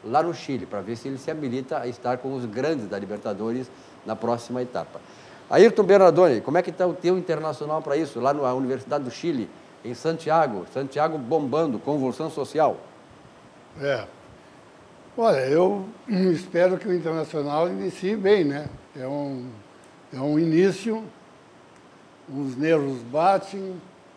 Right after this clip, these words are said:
Speaker 2: tudo mais, eu espero que o Internacional saia com bom resultado de lá. Agora, o troço lá tá feio.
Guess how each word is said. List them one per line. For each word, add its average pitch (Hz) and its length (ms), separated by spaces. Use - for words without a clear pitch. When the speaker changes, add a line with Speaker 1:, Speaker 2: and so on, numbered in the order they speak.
Speaker 2:
tudo 175 260
mais, 156 300
eu 170 80
espero 160 480
que 185 180
o 196 100
Internacional 160 800
saia 156 280
com 175 160
bom 175 260
resultado 180 560
de 196 80
lá. 147 220
Agora, 143 260
o 139 100
troço 156 340
lá 151 140
tá 196 160
feio. 180 340